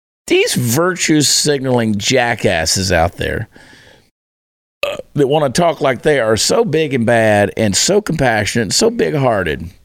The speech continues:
and you just need to be as altruistic as they are. This is out of Cosmopolitan Magazine. Cosmopolitan Magazine is, it is so ridiculously woke. So woke.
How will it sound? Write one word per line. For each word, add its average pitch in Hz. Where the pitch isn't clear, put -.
and 143
you 185
just 147
need 139
to 117
be 120
as 104
altruistic 143
as 113
they 101
are. 65
This -
is -
out 508
of -
Cosmopolitan 117
Magazine. 101
Cosmopolitan 147
Magazine 104
is, 80
it 185
is 123
so 117
ridiculously 82
woke. 65
So -
woke. 60